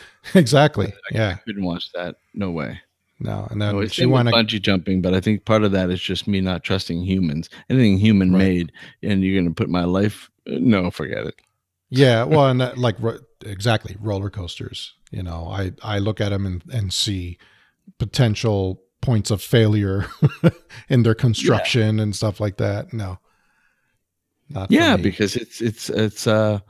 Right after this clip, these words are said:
Speaker 2: you know, that one guy who didn't give a crap about his job, he's underpaid, whatever. I just start
Speaker 1: <laughs>
Speaker 2: hyper analyzing all this. Like,
Speaker 1: Exactly.
Speaker 2: there's a, there's a sh-, a show, uh, you know, air, I forget what it's called. Uh,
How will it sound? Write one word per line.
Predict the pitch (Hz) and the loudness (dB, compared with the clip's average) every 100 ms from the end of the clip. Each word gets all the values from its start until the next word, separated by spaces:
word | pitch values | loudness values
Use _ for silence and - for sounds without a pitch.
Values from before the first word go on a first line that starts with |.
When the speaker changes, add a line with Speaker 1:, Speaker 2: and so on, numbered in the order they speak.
| - _ _ | -20 _ _
Speaker 2:
you | 123 120 120 | 2 2 4
know, | 120 | 2
that | 113 90 | 4 4
one | 117 131 | 4 4
guy | 117 123 | 2 2
who | 117 | 0
didn't | 104 113 110 | 0 0 0
give | 117 | -2
a | |
crap | 110 113 113 | -2 -2 -2
about | 113 104 | -2 -4
his | 98 | -2
job, | 107 110 113 | -2 -2 -4
he's | 101 98 | -4 -2
underpaid, | 113 117 110 107 104 110 110 _ - - - | -2 -2 0 2 2 0 -2 _ -20 -18 -2
whatever. | 107 117 127 131 | 4 6 6 6
I | 120 | 6
just | 120 143 117 | 4 2 4
start | 131 117 | 4 4
Speaker 1:
<laughs> | |
Speaker 2:
hyper | 90 113 113 113 | 4 2 2 2
analyzing | 107 123 120 98 95 95 | 4 2 2 0 -2 -2
all | 104 120 | 0 -2
this. | 101 92 - - - | -2 -6 -8 -14 -4
Like, | 127 | 0
Speaker 1:
Exactly. | 117 117 101 95 | 4 4 2 0
Speaker 2:
there's | |
a, | 95 - | -2 -6
there's | 95 87 | -10 -6
a | 95 | -8
sh-, | 82 - _ - | -8 -20 _ -8
a | 98 | -6
show, | - 113 107 104 98 | -4 -2 -2 -2 -2
uh, | 90 | -4
you | 85 95 | -4 -4
know, | 78 | -4
air, | 95 101 - | -4 -4 -6
I | 85 | -10
forget | - 104 | -8 -6
what | 98 95 | -4 -4
it's | - | -8
called. | - 92 90 85 | -8 -6 -6 -6
Uh, | 90 85 82 | -6 -4 -6